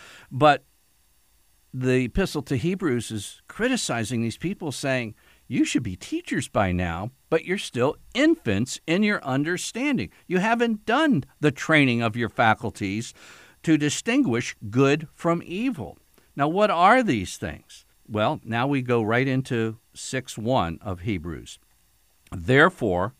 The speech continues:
let us leave the elementary doctrine of Christ," these are the first principles, "and go on to maturity, not laying again a foundation of repentance from dead works and of faith toward God,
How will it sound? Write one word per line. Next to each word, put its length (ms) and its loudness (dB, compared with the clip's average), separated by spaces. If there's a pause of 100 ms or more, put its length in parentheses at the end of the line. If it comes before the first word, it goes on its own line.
let 240 0
us 220 0
leave 600 2
the 220 -4 (180)
elementary 800 2
doctrine 520 2
of 180 -8
Christ," 460 2
these 220 -8
are 60 -4
the 100 -6
first 360 -6
principles, 680 -2 (500)
"and 200 2
go 220 0
on 260 0
to 140 -4
maturity, 880 -2 (920)
not 560 4
laying 480 0
again 680 -2 (140)
a 120 -2
foundation 840 0
of 220 -4
repentance 1080 -4
from 260 -4
dead 280 -4
works 580 -4 (320)
and 140 2
of 120 -2
faith 460 -4
toward 360 -6
God, 460 0